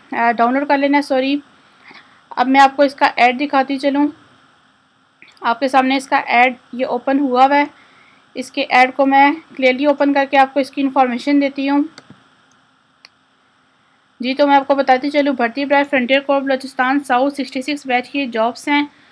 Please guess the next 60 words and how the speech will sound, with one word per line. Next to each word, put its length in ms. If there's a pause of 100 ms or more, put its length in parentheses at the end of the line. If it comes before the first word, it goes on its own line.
(240)
अब 100
मैं 160
इसकी 240
location 380
के 80
बारे 220
में 80
आपको 220
बताती 340
हूँ। 120
सुबह 200
बलूचिस्तान 560
से 120
जो 140
लोग 180
belong 300
करते 240
हैं 60
वो 80
army 500 (360)
selection 380
center 360
को-, 280
कोयटा 340
में 120
जाके 260
इसका 200
test 320
देंगे 280
और 100
उसकी 220
जो 100
test 260
की 100
dates 300
हैं 80
वो 180 (440)
ट्वेंटी 200
सेवन 260
से 140
लेकर 280
तीस 360
जून 200
तक 220
ही 120
हैं 120
और 220
सुबह 260
आठ 240
बजे 280
का 80
वक्त 260
है 60
और 80
location 400
आपको 200
नज़र 280
आ 140
रही 140
है। 160